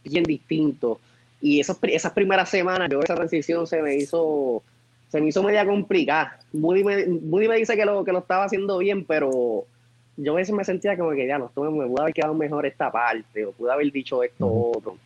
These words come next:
Speaker 1: Y a, y a, a medida que seguíamos, que hemos seguido grabando, eh, Moody a veces me dice como que, "No digas tal cosa, di mejor esto, porque esto puede,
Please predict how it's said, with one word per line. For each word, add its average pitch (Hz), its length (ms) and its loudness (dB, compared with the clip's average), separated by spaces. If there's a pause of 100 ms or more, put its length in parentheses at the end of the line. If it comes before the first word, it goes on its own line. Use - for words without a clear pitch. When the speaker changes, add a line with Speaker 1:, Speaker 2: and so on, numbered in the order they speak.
(480)
Speaker 1:
Y 160 160 4
a, 120 380 2
y 165 180 0
a, 143 180 4
a 143 120 0
medida 143 340 2
que 208 80 -2
seguíamos, 190 1000 -2
que 147 80 -4
hemos 160 200 -2
seguido 185 320 0
grabando, 175 560 -2 (600)
eh, 123 680 2
Moody 139 180 0
a 160 80 4
veces 165 220 2
me 143 100 2
dice 147 220 -2
como 131 180 -2
que, 117 300 -2 (520)
"No 151 280 0
digas 202 380 2 (520)
tal 180 280 2
cosa, 135 340 -2
di 139 80 0
mejor 180 500 -2
esto, 143 720 -4
porque 123 560 -2 (160)
esto 165 400 -2
puede, 139 400 0